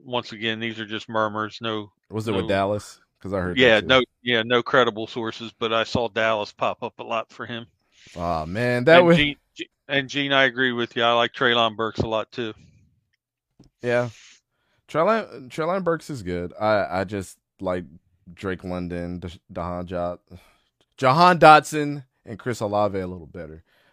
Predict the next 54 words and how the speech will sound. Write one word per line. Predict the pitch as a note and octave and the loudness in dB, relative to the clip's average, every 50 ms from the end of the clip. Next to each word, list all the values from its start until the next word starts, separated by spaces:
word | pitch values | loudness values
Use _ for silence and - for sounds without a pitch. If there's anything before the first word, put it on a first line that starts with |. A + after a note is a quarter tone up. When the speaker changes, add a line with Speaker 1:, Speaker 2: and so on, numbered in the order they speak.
| _ _ _ - | _ _ _ -10
Speaker 2:
But, | E2+ D#2 D2+ D2+ | -8 -6 -6 -6
uh, | D2+ D2+ D2+ D#2+ D#2 D2 _ _ _ _ _ _ _ _ _ _ _ _ _ _ _ | -6 -6 -6 -8 -10 -12 _ _ _ _ _ _ _ _ _ _ _ _ _ _ _
Garrett | - G#2+ G#2 G#2+ E2+ | -2 0 0 0 0
Wilson's | F2 G2 G2 F#2 - - F2 E2+ E2+ E2 D#2 - - - | -2 -4 -6 -6 -6 -10 -12 -10 -10 -12 -14 -16 -20 -20
a | - | -20
speedy | - - - - - D#2 D#2+ D#2 D2 C#2+ | -20 -20 -20 -18 -14 -12 -10 -10 -10 -10
guy | C2+ D2+ D2 C#2+ C#2+ C2+ | -12 -12 -12 -12 -12 -14
as | C#2+ - - | -16 -16 -16
well, | D2 C#2+ C#2+ C2 C2+ C#2 | -16 -14 -14 -14 -16 -16
but | - D#2+ D#2 D2+ - _ _ _ _ _ _ _ _ _ _ - | -18 -18 -20 -20 -20 _ _ _ _ _ _ _ _ _ _ -6
I | F#2+ G2 | -6 -6
still | - - A#2+ G2+ F2 | -6 -2 -4 -4 -2
think | - F#2+ F#2 F2+ E2+ | -2 -4 -6 -6 -4
Drake | G2 F#2+ F#2+ - - | -4 -6 -6 -6 -6
London, | G2+ F#2+ G2 G2 G2 G2+ G2+ G2+ F#2 | -6 -6 -4 -4 -4 -6 -6 -8 -10
to | - - | -10 -10
me, | F2 F#2 F#2+ F2+ | -8 -6 -6 -6
is | F2+ F2+ F2 D#2+ - | -6 -8 -8 -12 -12
the, | - E2+ E2 D#2+ D2 | -12 -12 -10 -12 -12
the | - F2 | -14 -14
best | D#2 E2+ E2 D#2+ - | -12 -10 -12 -12 -12
receiver | E2 D#2+ - - F2 D#2 D#2 D#2 | -18 -18 -14 -12 -12 -12 -10 -12
in | D2+ D2 | -12 -14
the | D2 D2+ | -16 -12
class. | - D2 C#2+ D2 D2+ D#2+ - - - _ | -12 -10 -10 -10 -12 -14 -16 -20 -20 _
We'll | B2 - C#3+ C#3+ C3 | -16 -8 -6 -6 -6
see. | - - F2 F2 F2+ F2+ _ _ _ _ _ _ _ _ _ _ _ - | -6 -8 -10 -10 -10 -12 _ _ _ _ _ _ _ _ _ _ _ -6
I | - B2 | -2 2
mean, | C3+ C#3 | 4 6
I | C#3+ D3 | 8 8
was | D3 C#3+ - | 8 8 8
high | D#3+ C3+ B2+ B2+ | 6 6 6 6
on | B2 | 4
Amon-Ra | B2 A#2+ A#2+ A#2 A#2+ A#2+ A#2 A#2+ A2+ A2 | 2 2 2 4 2 2 2 2 0 0
Saint | - - B2+ A2 F2+ F2 | 0 -4 -8 -8 -6 -2
Brown | G2+ G#2 G#2 G2+ | -2 -2 0 -2
when | F#2 F#2+ | -2 -4
nobody | F#2 F2+ F2+ F#2 | -2 -2 -2 -2
was | F#2 - | -4 -6
talking | - F#2 F2 E2+ F2+ | -8 -8 -8 -8 -8
about | F2+ F2+ F2 F2 | -8 -8 -6 -6
him | F2 F2 | -8 -8
either, | F2+ F2+ F2 F2 E2 | -8 -8 -8 -8 -8
and | E2 E2 E2+ E2+ | -10 -10 -10 -10
look, | F2 E2+ - - | -10 -12 -12 -10
he | - F#2+ | -10 -8
almost | E2+ E2+ E2+ E2+ - | -8 -8 -8 -8 -6
had | F2+ E2+ | -8 -8
a | D#2+ | -6
thousand | - F#2 E2+ E2 D#2+ E2 D#2+ | -6 -6 -6 -6 -6 -8 -8
yards | D#2+ D#2+ E2+ E2+ E2 D#2+ - F#2 | -8 -6 -6 -8 -8 -10 -12 -14
last | D#2 D#2 F2 F2 - - | -12 -12 -12 -14 -16 -16
year, | E2 E2 F2 | -16 -14 -14
so, | F2 - F2 F2 E2 E2 E2+ E2 | -16 -16 -14 -12 -12 -12 -14 -16